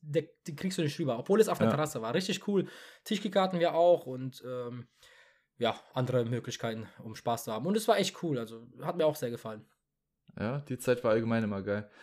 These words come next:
Speaker 2: Aber was, was mich mal interessieren würde, gab es bei dir, äh, irgend so einen Sammelkarten-Hype? Eigentlich wahrscheinlich, ne? Also,
Speaker 1: Boah.
Speaker 2: ich könnte mir nicht vorstellen, dass nicht. Und wenn ja, äh, was war das?
Speaker 1: Also, boah, da,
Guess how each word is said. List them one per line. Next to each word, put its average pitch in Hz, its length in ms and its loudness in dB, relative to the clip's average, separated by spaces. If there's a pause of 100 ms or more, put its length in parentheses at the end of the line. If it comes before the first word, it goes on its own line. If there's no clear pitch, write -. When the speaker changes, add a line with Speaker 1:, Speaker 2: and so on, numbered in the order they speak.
(200)
Speaker 2:
Aber 151 500 4
was, 120 260 -2
was 117 360 0
mich 143 160 -2
mal 135 80 4
interessieren 113 500 0
würde, 113 220 0
gab 131 240 0
es - 100 -6
bei 117 160 4
dir, 123 1040 4 (140)
äh, - 40 2
irgend 139 220 2
so - 80 0
einen 117 140 2
Sammelkarten-Hype? 156 1000 2 (160)
Eigentlich - 320 6
wahrscheinlich, 107 500 4
ne? 107 240 -2 (140)
Also, 101 300 2
Speaker 1:
Boah. 95 260 2
Speaker 2:
ich 95 120 -4
könnte 113 180 6
mir 113 60 4
nicht 113 140 4
vorstellen, 117 520 6
dass 107 180 2
nicht. 117 280 0
Und 104 140 0
wenn 107 140 6
ja, 113 520 8
äh, 98 120 -2
was 110 220 2
war 113 160 4
das? 104 280 0 (840)
Speaker 1:
Also, 113 500 2 (260)
boah, 95 200 -10
da, - 60 -8